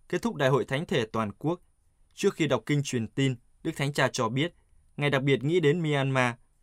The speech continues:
đất nước cao quý mà từ hơn hai năm nay đã bị hành hạ bởi các cuộc xung đột vũ trang nghiêm trọng và bạo lực, khiến nhiều nạn nhân và người phải di tản. Ngài nói rằng, tuần này tiếng kêu đau đớn vì cái chết của các trẻ em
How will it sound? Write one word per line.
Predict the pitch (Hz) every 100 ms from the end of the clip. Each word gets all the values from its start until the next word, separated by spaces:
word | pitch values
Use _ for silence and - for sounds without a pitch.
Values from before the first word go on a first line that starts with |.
| _
đất | - 165
nước | 180 180
cao | 151 139
quý | 139 131 180
mà | 170
từ | 127 135
hơn | 120 160
hai | 160 165
năm | 156 156 151
nay | 143
đã | 127 156
bị | 165
hành | 131 120 107
hạ | 131 120 - _ -
bởi | 123
các | 151 220
cuộc | 147 -
xung | 170 160
đột | 131 104
vũ | 151
trang | - 156 139
nghiêm | 131
trọng | 127 135 - -
và | 120 113
bạo | 104 -
lực, | 113 - _ _ _ _
khiến | 139 185
nhiều | 151
nạn | 120 120 131
nhân | 151 147
và | 117
người | 113 113
phải | 107 104
di | 98 135
tản. | - 117 98 - _ _ _ _
Ngài | 123 123
nói | 123
rằng, | 156 139 107 - _ _ _
tuần | 143 139
này | 135
tiếng | 131 143
kêu | - 180
đau | 175 170
đớn | 156 135 180
vì | 131
cái | - 120
chết | 139 220 220
của | 113
các | - 185
trẻ | - 127 -
em | 131 131